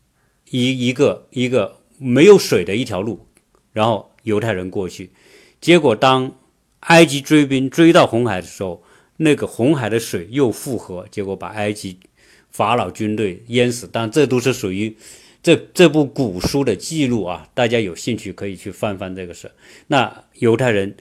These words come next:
脱离了埃及的奴役之后，回到了巴勒斯坦。那在巴勒斯坦，他们在一千，公元前一千八百年之，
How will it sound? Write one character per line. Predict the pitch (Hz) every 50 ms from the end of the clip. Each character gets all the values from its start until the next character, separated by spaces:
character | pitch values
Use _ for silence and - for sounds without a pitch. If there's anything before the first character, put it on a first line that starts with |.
| _ _ _ _ _ _ _ _ _ _ _ _ _
脱 | - - - 170 170 175 175
离 | 151 127 123
了 | 113 95
埃 | 95 117 120 117 113
及 | 110 113 104
的 | 101 92
奴 | 90 90 98 104
役 | 101 95
之 | 87 95
后， | 101 98 90 80
回 | 82 _ - 92 90 98
到 | 98 113 104
了 | 92 87
巴 | 90 95 90
勒 | 90 90 87
斯 | - - -
坦。 | - 98 87 98
那 | 107 110 107
在 | - - 117 104
巴 | 95 - _ - 123 120
勒 | 123 117 110
斯 | - 117 98
坦， | - 92 87 - _ _ _ _ _ _ _ _ _ _ _ _ _ _ _ _ _
他 | - - 135 131
们 | 127 120 123
在 | 120 131 117 101 95 95 - _ _ _ _ _ -
一 | 147 135 139 143
千， | 135 123 - - - 131 120 117 117 120 - - _ _ _ _ _ _ _ _
公 | - 185 185 196 190
元 | 165 127 117 120
前 | 120 - 104 95 110
一 | 143 147 135
千 | 123 - - - 135 120 117 117
八 | 120 - - - 139 139 139
百 | 117 95
年 | 85 87 90 85 87 90
之， | - - -